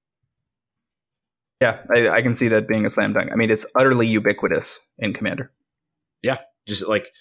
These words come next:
Speaker 2: what? How many decks in Commander don't play that card? It's not a lot of 'em.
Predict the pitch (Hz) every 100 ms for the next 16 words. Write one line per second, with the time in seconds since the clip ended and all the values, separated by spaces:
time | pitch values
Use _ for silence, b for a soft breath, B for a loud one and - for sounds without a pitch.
0 | b - 131 120 - 123 135 127 120 117
1 | - - - - 110 - 113 104 85 101
2 | - 101 92 85 90 76 71 _ _ _
3 | _ _ _ _ - - - - - _
4 | _ _ _ _ _ _ - 139 156 160
5 | 135 95 80 73